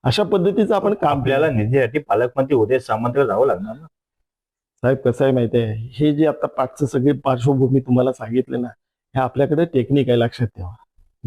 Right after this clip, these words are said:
Speaker 1: जरी आपण सत्तेत नसलो तिथे, काय वरती सत्तेत नसलो,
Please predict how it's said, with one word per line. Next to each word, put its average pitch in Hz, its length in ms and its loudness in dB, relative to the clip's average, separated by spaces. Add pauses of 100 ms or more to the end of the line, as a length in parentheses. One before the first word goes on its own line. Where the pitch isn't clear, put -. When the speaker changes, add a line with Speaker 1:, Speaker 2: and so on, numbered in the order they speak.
Speaker 1:
जरी 139 260 4
आपण 151 280 0
सत्तेत 147 460 -2
नसलो 139 360 2
तिथे, 117 320 -4 (440)
काय 107 160 -2 (180)
वरती 131 320 0
सत्तेत 131 400 -2
नसलो, 110 300 -2